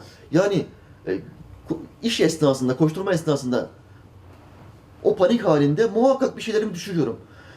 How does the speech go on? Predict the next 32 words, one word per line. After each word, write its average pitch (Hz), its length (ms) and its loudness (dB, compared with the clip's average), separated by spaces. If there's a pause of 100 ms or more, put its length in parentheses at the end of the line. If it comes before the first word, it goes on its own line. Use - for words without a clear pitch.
(120)
Telefonumun 208 480 2
kablolarını 202 440 0
değiştiriyorum, 156 600 0
en 214 240 0
kaliteli, 147 380 2
en 185 240 0
kalın 165 280 0
kabloları 156 360 2
alıyorum, 214 320 0
yine 247 140 0
telefonumun 208 440 0
üstü 233 260 -8
kırılıyor. 269 360 0 (1160)
İki 175 220 0
düşürüyor, 135 360 -2
üç 233 140 -4
düşürüyor, 135 360 0
o 151 160 2
telefon 147 360 0
üst, - 300 -10 (480)
e, 101 180 0 (240)
ön 190 380 2
kısmı 185 360 -2 (480)
bazen 139 380 2
yere 208 180 2
gelebiliyor. 220 420 -2
Bazen 131 260 2
sivri 147 280 -2
yere 139 160 4
gelince 143 360 2
ne 190 40 2
oluyor? 196 400 4